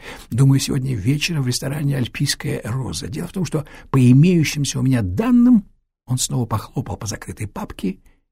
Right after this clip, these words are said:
«Кнабе по вечерам часто там бывает. Сегодня тоже протелефонировал, заказал столик на семь часов, почему-то на фамилию Розенберг. Хотя, как вы понимаете, в ресторане его отлично знают».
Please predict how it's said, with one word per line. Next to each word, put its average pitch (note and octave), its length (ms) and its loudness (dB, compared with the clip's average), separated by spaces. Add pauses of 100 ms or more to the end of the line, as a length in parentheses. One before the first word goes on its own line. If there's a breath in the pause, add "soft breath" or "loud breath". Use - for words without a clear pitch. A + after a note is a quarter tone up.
«Кнабе G3+ 480 0
по C#3+ 80 -8
вечерам C#3+ 460 -2
часто E3 380 -4
там D3 180 -2
бывает. - 580 -8
Сегодня F#3 320 -4
тоже A#2+ 420 0 (160)
протелефонировал, A#2+ 880 -4
заказал G2+ 420 -6
столик D3+ 480 0
на D#3+ 120 -4
семь C#3+ 220 -2
часов, - 440 -6
почему-то - 340 -8
на G#2+ 120 -6
фамилию G2+ 540 -2
Розенберг. - 1000 -6 (500 loud breath)
Хотя, A2 240 -8
как G#2 100 -10
вы G#2 100 -6
понимаете, A2+ 460 0
в A2+ 40 -2
ресторане A2 440 -2
его G2+ 120 2
отлично A#2 480 -2
знают». F#2 580 -4